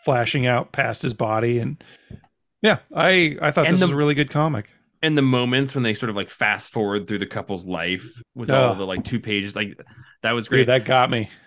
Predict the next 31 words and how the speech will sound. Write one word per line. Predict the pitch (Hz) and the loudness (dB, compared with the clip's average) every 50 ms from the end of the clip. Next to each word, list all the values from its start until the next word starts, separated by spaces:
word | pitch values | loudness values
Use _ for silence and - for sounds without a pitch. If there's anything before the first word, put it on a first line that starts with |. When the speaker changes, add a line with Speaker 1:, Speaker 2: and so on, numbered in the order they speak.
| _ _ _ _ | _ _ _ _
Speaker 2:
I | - 139 175 | 2 2 4
don't | 220 233 220 175 | 4 2 0 -2
think | - 202 190 180 139 - _ _ _ _ - | 0 0 0 0 -2 -6 _ _ _ _ -6
that | 165 151 127 | -4 -2 -2
the | 127 127 117 | 0 0 0
art | 120 120 104 | 0 0 -2
was | 120 117 107 101 - - _ _ _ _ 147 143 135 131 123 | -2 -4 -6 -6 -10 -16 _ _ _ _ 0 0 0 0 0
unskilled. | - - - - - 110 104 101 104 104 110 127 135 139 131 - _ _ _ _ - | -2 -6 -8 -8 -4 -2 0 0 2 2 0 -2 -2 -4 -6 -10 _ _ _ _ -6
It, | 135 123 113 107 - - _ _ _ _ 127 | -4 -4 -4 -4 -6 -10 _ _ _ _ -8
to | - 135 | -4 -2
me, | 127 113 107 | -2 -2 -2
was | 104 101 98 104 | -2 -4 -6 -8
just | 107 110 98 - - - _ _ _ _ | -8 -8 -8 -10 -14 -20 _ _ _ _
unoriginal. | 117 113 104 95 90 87 85 87 87 82 82 87 | -6 -6 -6 -6 -8 -8 -10 -10 -10 -10 -8 -8
Like, | 82 92 90 | -8 -8 -6
it, | 92 - | -6 -8
it | 95 92 - | -8 -8 -10
just | - 90 - - | -10 -12 -12 -14
feels | - - 98 87 80 76 80 90 - | -12 -10 -8 -6 -6 -8 -8 -10 -10
like | 87 87 85 - | -10 -10 -10 -10
a | - | -8
lot | 85 85 | -8 -6
of | 90 | -6
other | 87 87 87 | -6 -6 -8
things. | - 98 92 95 | -8 -10 -10 -6
But | - 123 113 | -4 -2 -2
I | 113 | -2
do, | 107 101 123 143 143 135 110 | -2 -2 -4 -2 -2 -2 -2
I | |
mean, | 123 123 120 117 | -4 -4 -4 -2
like, | 113 110 101 - - | -2 -4 -4 -6 -12